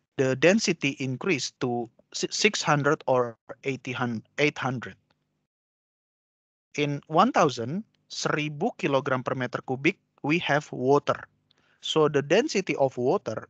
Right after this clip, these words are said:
is one thousand. So if we are talking about supercritical C O two,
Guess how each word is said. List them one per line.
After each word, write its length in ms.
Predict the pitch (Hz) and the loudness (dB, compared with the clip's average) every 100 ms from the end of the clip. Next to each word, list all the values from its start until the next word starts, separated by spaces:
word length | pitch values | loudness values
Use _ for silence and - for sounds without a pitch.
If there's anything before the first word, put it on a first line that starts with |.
| _ | _
is 200 | 156 - | -4 -2
one 260 | 147 143 147 | 2 2 4
thousand. 460 | 131 139 131 110 _ _ _ _ _ _ _ _ | 2 2 -2 -10 _ _ _ _ _ _ _ _
So 300 | - - 156 151 | -10 2 2 2
if 160 | 156 | -2
we 100 | 180 | 2
are 120 | 165 165 | 2 4
talking 380 | 185 220 233 196 | 4 4 0 -2
about 320 | 139 127 120 _ _ _ | 0 -2 -4 _ _ _
supercritical 880 | - 185 - 202 - 147 147 - 123 | -4 -4 2 0 0 -10 -8 -6 -6
C 140 | - | -6
O 140 | 127 156 | -4 -4
two, 280 | - 104 | -4 -16